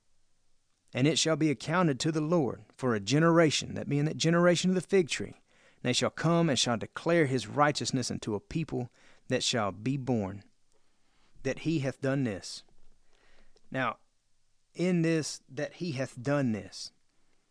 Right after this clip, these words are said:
when you take this from the Hebrew and translate it into the Greek, it winds up being, "It is finished." So why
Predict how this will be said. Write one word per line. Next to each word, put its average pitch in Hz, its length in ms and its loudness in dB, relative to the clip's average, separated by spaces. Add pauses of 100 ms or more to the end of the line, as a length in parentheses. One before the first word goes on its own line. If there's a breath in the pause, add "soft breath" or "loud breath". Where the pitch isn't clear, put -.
(360)
when 123 140 -4
you 117 80 -2
take 170 320 0
this 170 220 -2
from 143 220 -4
the 123 60 -2
Hebrew 139 480 -2
and 117 120 -2
translate 127 500 -6
it 113 140 -14
into 135 400 -4
the 98 80 -6
Greek, 123 580 -6 (920)
it 127 160 -4
winds 120 320 -2
up 110 140 -6
being, 113 400 -2
"It 131 140 -2
is 104 160 -6
finished." - 580 -10 (2500 soft breath)
So 123 120 -12
why 190 500 0